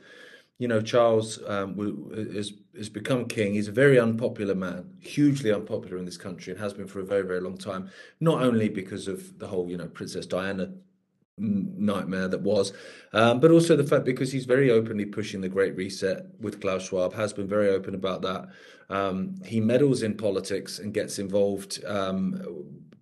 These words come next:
when, you know, they're not meant to do that. Um, he's always pushing the climate change agenda. So he does rub people up the wrong way, you know.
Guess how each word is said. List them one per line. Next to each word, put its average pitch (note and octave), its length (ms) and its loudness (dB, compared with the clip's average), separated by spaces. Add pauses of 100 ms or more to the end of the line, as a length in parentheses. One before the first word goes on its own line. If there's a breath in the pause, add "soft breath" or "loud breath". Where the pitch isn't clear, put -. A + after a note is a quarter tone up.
when, F#2+ 360 -2
you G#2+ 120 -6
know, F#2 200 -2 (100)
they're G2+ 120 -4
not F#2+ 160 -2
meant G2 200 -2
to F#2 80 -6
do F2+ 160 -2
that. F#2+ 240 -4 (420 loud breath)
Um, G2+ 500 2
he's G#2 120 -4
always A2+ 200 4
pushing A2 300 -4
the G2+ 80 0
climate G2+ 340 0
change F#2+ 260 -2
agenda. F2+ 400 -2
So - 160 -2
he A#2+ 120 0
does D#3+ 240 8
rub C#3 260 2
people A2+ 260 0
up G#2 140 -2
the G#2 60 -4
wrong G2+ 200 -2
way, A2 220 2
you F2 60 -6
know. F2 160 -10